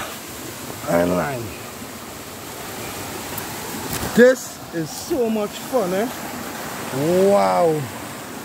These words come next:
It's so beautiful. Wow, this look like it's on top of somebody land. Somebody clean up on top there. Wow.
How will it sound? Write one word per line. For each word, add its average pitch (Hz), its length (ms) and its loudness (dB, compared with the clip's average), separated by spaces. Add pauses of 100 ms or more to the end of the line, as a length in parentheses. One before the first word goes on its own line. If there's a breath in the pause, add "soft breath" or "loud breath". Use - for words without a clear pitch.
(520)
It's 127 100 -4
so 226 420 4
beautiful. 190 720 4 (1000)
Wow, 214 260 4
this 226 280 2
look 247 160 2
like 240 180 0
it's 240 120 0
on 247 120 6
top 254 180 2
of 240 120 2
somebody 240 480 4
land. 233 440 4 (1800)
Somebody 214 320 6
clean 240 380 4
up 202 160 0
on 220 160 4
top 220 160 0
there. 220 300 4 (3500)
Wow. 175 320 2